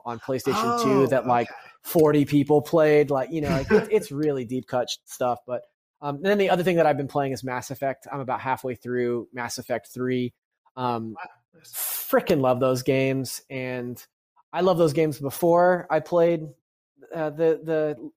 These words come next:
Speaker 1: uh, Legacy Collection. Um, if that's what it's called, Legendary Edition, I
Speaker 2: Legendary
Speaker 1: don't
Speaker 2: Edition.
Speaker 1: remember. <laughs> Yeah, um, but, uh, I, I played Mass Effect in a really weird way. I,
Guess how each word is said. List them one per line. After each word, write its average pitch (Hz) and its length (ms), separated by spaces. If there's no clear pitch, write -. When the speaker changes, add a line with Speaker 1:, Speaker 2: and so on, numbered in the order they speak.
Speaker 1:
uh, 143 300
Legacy 165 380
Collection. 175 560
Um, 135 480
if 135 280
that's 147 180
what 156 80
it's 139 80
called, 147 240
Legendary 151 540
Edition, 151 280
I 139 100
Speaker 2:
Legendary - 20
Speaker 1:
don't 135 160
Speaker 2:
Edition. 135 160
Speaker 1:
remember. 135 340
<laughs> - 40
Yeah, 240 60
um, 175 400
but, 175 300
uh, 147 320
I, 180 140
I 196 100
played 196 260
Mass 208 220
Effect 208 260
in 190 80
a 175 40
really 170 220
weird 160 260
way. 143 360
I, 131 100